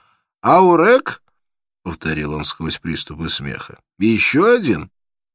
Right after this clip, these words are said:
«Это негр. Он сидит в корпусе для африканцев. Его зовут Рахим. Ему сломали обе руки.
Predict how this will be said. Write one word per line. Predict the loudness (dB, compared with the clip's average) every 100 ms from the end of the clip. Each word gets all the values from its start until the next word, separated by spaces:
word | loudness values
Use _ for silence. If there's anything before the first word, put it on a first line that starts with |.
| _ _ _ _
«Это | -2 -2 0 0
негр. | 2 0 -2 -8 -16 _ _ _ _ _
Он | 0 0
сидит | 2 2 4 2
в | 0
корпусе | 0 0 0 -2 -2
для | 0 0
африканцев. | -2 -6 -6 -10 -10 -12 -14 -20 _ _
Его | -2 0 2
зовут | 2 2 2
Рахим. | 0 -2 -4 -10 -10 -14 _ _ _ _ _ -4
Ему | 0 2
сломали | 2 2 2 2 4
обе | 4 2 2
руки. | 0 -2 -6 -18